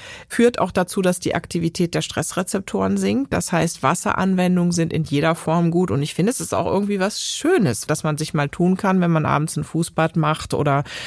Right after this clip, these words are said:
sich mal einen Wickel anlegt. Ja, und dann bleibt die fünfte Säule und das ist die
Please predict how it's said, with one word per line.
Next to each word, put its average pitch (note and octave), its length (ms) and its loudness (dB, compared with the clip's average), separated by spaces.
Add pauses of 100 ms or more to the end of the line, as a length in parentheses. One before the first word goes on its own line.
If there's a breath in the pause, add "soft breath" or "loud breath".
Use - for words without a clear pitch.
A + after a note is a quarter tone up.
(160 loud breath)
sich D#3+ 180 -2
mal C#3+ 180 4
einen D3 160 4
Wickel C#3+ 240 2
anlegt. A2+ 680 -4 (920 soft breath)
Ja, G3 120 6
und D3 160 0
dann D#3 160 2
bleibt E3 200 2
die E3 60 0
fünfte F3 400 0
Säule G3+ 380 2
und F#3 160 0
das F3+ 160 -2
ist - 180 -6
die - 140 -6